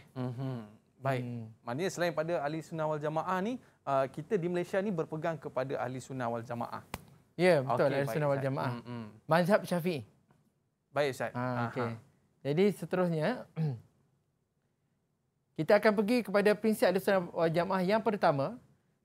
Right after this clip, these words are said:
Speaker 2: iaitu Ahli Sunnah wal Jamaah percaya akan konsep iman, ya.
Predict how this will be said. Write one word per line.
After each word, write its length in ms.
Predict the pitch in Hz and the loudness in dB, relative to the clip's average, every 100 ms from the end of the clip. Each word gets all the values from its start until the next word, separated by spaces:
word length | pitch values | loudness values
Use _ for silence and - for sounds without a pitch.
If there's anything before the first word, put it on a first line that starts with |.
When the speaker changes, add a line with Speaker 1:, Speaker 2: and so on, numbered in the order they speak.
| 156 | 0
Speaker 2:
iaitu 480 | 165 240 220 208 - | 2 6 6 4 -2
Ahli 240 | - 185 240 | 2 4 4
Sunnah 320 | 233 220 214 | 0 2 4
wal 80 | 196 | 4
Jamaah 480 | 175 156 143 226 240 _ | 2 0 0 -2 -6 _
percaya 480 | 175 170 190 220 220 156 | -4 2 4 6 4 2
akan 240 | - 190 | 0 0
konsep 400 | 175 170 214 202 - _ _ _ | 0 0 0 0 -10 _ _ _
iman, 480 | 196 214 165 117 117 - _ | 2 4 2 0 -8 -18 _
ya. 220 | - 165 | -8 -8